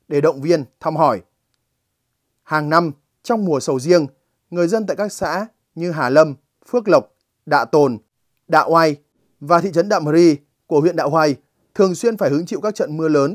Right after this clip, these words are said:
kèm lốc xoáy, khiến sầu riêng của bà con bị ngã đổ, rụng trái, gây thiệt hại lớn.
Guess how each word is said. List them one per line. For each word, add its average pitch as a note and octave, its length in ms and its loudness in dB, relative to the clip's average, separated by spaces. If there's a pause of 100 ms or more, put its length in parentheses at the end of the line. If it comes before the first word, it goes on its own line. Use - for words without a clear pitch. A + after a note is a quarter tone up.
kèm C#3 180 -2
lốc F3+ 160 -2
xoáy, C#3 320 0 (360)
khiến F#3+ 240 -2
sầu F3 200 -2
riêng F#3+ 200 -4
của C3 80 -4
bà B2+ 140 0
con E3 240 -4
bị C#3 120 -6
ngã C#3 160 -6
đổ, D3+ 320 4 (220)
rụng C#3 260 -6
trái, C#3 360 0 (160)
gây D3 200 0
thiệt C3+ 140 -6
hại B2 120 -2
lớn. C#3+ 280 2